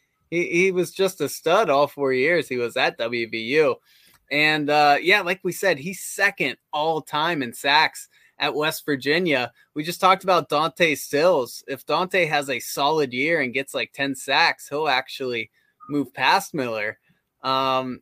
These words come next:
no one will move past Curtis, I don't think, though. Curtis is the all-time leader with thirty-four and a half sacks. So, um, but yeah, definitely something to shoot for, for Dante Stills this upcoming year. He might be the,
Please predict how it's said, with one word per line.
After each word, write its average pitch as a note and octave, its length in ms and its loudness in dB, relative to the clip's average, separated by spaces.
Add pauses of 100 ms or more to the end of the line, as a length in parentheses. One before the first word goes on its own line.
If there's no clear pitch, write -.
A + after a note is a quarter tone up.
(140)
no F3+ 280 4
one D#3 180 -2
will C#3+ 100 -4
move D3 300 -2
past B2+ 520 -4
Curtis, C#3 460 0
I A#2 120 -4
don't A#2 200 -10
think, A2+ 220 -6
though. A#2+ 180 -2
Curtis D#3 500 -2
is A#2+ 140 -12
the A#2+ 140 -2
all-time B2+ 440 -2
leader A#2+ 320 -2
with A2+ 200 -4
thirty-four B2+ 480 -4
and A#2 100 -8
a G2+ 40 -8
half A#2+ 340 -6
sacks. G#2 560 -6
So, A2+ 420 -4 (640)
um, A2+ 680 -6
but C#3 160 0
yeah, D#3 260 4
definitely C#3+ 380 -2
something C3+ 300 -4
to A#2+ 60 -6
shoot D3+ 300 -8
for, A#2 260 -4
for A#2 160 -10
Dante A#2 440 -6
Stills B2+ 400 -4
this A#2 180 -12
upcoming B2 600 -10
year. C3+ 300 -2
He B2 120 -6
might C3+ 200 -8
be A#2 220 -8
the, A2+ 400 -6